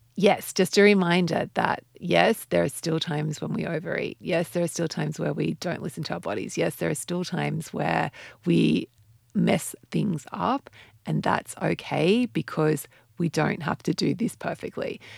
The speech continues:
Like, our bodies aren't, are very forgiving, actually, and very resilient. So we, like, I love that about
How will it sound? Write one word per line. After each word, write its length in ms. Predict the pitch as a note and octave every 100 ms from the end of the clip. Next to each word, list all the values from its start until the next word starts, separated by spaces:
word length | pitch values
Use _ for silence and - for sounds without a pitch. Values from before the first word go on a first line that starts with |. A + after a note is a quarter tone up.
| - -
Like, 180 | - -
our 80 | F3+
bodies 420 | F#3 E3+ E3+ -
aren't, 420 | E3+ D#3 G#2 E3+ _ - _ _
are 120 | F3 - _ _ -
very 280 | A3 B3 B3+
forgiving, 540 | - F3+ F#3+ E3 D3
actually, 460 | - - - E3 E3
and 160 | E3+
very 300 | E3+ E3+ F3
resilient. 800 | E3 E3 D#3+ D#3 D#3+ - - -
So 300 | - - - D3+ - - -
we, 340 | E3 E3 F3 - C#3+ - - _ - -
like, 300 | D3+ D3 D#3+
I 40 |
love 540 | D#3+ F3+ - E3 - -
that 240 | - - -
about 400 | - - -